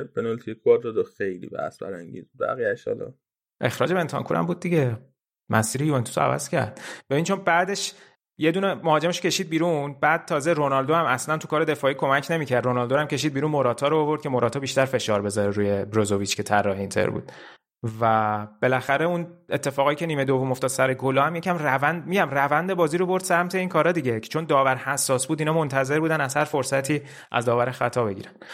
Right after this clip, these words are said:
Speaker 2: یه مقداری بازی پرح-، پرحاشیه‌ای بود. بعد بازی هم که اینتریا یه سریاشون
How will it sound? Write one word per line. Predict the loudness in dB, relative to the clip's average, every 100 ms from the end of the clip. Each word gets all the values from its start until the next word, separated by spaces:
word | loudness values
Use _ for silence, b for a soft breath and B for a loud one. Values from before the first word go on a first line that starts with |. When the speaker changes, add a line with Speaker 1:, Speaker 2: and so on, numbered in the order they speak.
| B -4
Speaker 2:
یه | -2
مقداری | 0 0
بازی | 0 -2 0 0 2 0 -2 -8 -20 _ _ -20 _ _
پرح-، | -2 0 2 0
پرحاشیه‌ای | 0 0 2 0 0 0 0
بود. | -4 0
بعد | 2 2
بازی | 2 2 -2
هم | -2
که | -2
اینتریا | -2 0 2 0
یه | 0
سریاشون | 0 0 0 -4